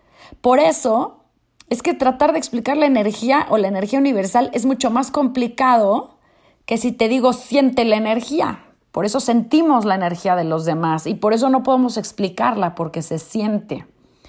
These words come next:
La intuición se siente. ¿Y dónde la sentimos? Pues en el corazón. El corazón es ese órgano que no nada más pulsa sangre a todo el cuerpo,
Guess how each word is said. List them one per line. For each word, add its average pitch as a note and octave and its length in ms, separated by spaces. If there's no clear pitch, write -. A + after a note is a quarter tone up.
La F#3+ 160
intuición A3 640
se G3 160
siente. A3+ 760
¿Y A3 80
dónde B3 220
la C4 120
sentimos? A#3 520
Pues G3 160
en G3 100
el F#3 140
corazón. D#4 440
El G#3 120
corazón A3+ 480
es A3 200
ese C4 300
órgano A#3+ 540
que G3+ 100
no A3+ 160
nada B3 320
más A3 420
pulsa C4 680
sangre F3+ 840
a D#3+ 100
todo F#3+ 240
el F3+ 160
cuerpo, E3+ 580